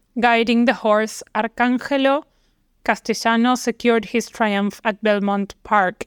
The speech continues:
in New York. With a remarkable performance, he completed the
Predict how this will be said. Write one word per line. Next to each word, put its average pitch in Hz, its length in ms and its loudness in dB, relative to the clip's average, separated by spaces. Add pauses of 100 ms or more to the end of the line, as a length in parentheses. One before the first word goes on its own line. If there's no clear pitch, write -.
(120)
in 214 160 -2
New 196 140 -2
York. - 500 -8 (480)
With 220 220 2
a 214 120 2
remarkable 214 640 0
performance, 254 720 0
he 240 200 -6
completed 240 640 -2 (220)
the 202 260 -2